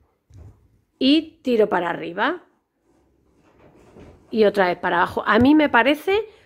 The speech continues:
ayer estuve toda la tarde con ella y creo que es, mm, yo creo que es acostumbrarse y es súper rápida. Porque es que es arriba, parece una tontería, pero en darle la vuelta a la aguja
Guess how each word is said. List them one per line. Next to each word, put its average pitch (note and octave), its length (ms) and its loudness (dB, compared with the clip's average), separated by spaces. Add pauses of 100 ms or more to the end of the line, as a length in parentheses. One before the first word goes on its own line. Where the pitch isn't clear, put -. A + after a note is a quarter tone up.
(120)
ayer A#3+ 340 0
estuve G3 480 0 (220)
toda C4 480 4
la A#3+ 180 4
tarde F#3+ 340 -2
con G3 220 0
ella D#4+ 380 0 (440)
y A3+ 160 -8
creo A3+ 240 2
que B3 160 2
es, D4+ 200 -6
mm, A3 340 0 (200)
yo A#3 180 0
creo B3+ 160 0
que C#4+ 100 0
es - 240 -6 (260)
acostumbrarse A#3+ 760 0
y D#4 100 2
es E4+ 100 0
súper G#3 460 -2
rápida. A#3 600 -2 (420)
Porque G#3 260 0
es C#4+ 100 -2
que E4 100 0
es - 180 -4
arriba, D#4 420 0 (280)
parece G3+ 260 2
una D#4+ 160 6
tontería, A#3+ 560 0
pero A3+ 120 2
en G#3+ 100 2
darle G#3 220 0
la C4 120 4
vuelta C4 300 2
a - 20 4
la B3+ 100 6
aguja C4+ 460 -2